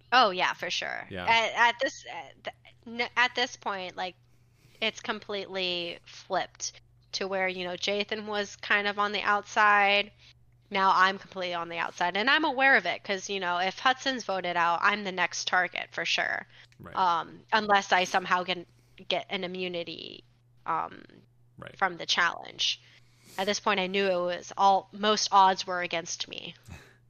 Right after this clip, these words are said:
Speaker 2: Um, yeah, it's, it's interesting, like, Jathan's gonna end up winning immunity, but I'm really curious what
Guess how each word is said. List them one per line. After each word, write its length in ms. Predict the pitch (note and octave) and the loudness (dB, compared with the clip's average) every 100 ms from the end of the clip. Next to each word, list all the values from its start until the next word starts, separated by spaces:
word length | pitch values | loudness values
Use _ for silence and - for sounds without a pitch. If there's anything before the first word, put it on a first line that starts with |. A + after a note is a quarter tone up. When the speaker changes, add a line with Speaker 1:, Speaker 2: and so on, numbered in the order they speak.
| - - _ - G#3+ G3+ | -20 -20 _ -10 -8 2
Speaker 2:
Um, 680 | D#4+ - A#3+ F#3 F3+ - F#2 _ _ _ _ | 2 4 0 -2 -10 -14 -18 _ _ _ _
yeah, 460 | C3 C#3+ C3 F2+ - | -2 2 2 0 -6
it's, 400 | A2+ A#2 - - - - | -8 -8 -10 -14 -18 -10
it's 200 | C3 C#3+ | -8 -8
interesting, 480 | C#3+ - D3+ C#3 | -8 -8 -8 -6
like, 280 | B2 G#2+ - - _ _ - A2 | -6 -8 -10 -20 _ _ -20 -6
Jathan's 500 | C#3 C#3 D3+ B2+ - _ | -2 -2 -2 -6 -8 _
gonna 160 | - A2+ | -12 -12
end 80 | G#2 | -12
up 60 | - | -12
winning 280 | A#2 A2 F#2+ | -10 -8 -10
immunity, 480 | F#2 A2 G#2 G2 F#2 _ | -10 -10 -10 -12 -16 _
but 240 | G#2+ G#2 - _ _ _ _ _ - | -8 -8 -10 _ _ _ _ _ -6
I'm 220 | A#2+ A#2+ B2 | -6 -4 -2
really 280 | E3 A3 A3 | 0 0 -2
curious 800 | - A2+ G2+ G2 F#2 F#2 - - | -6 -6 -2 -2 -4 -6 -12 -14
what 480 | F2+ F#2 G#2 G#2 G#2+ | -12 -6 -4 -4 -6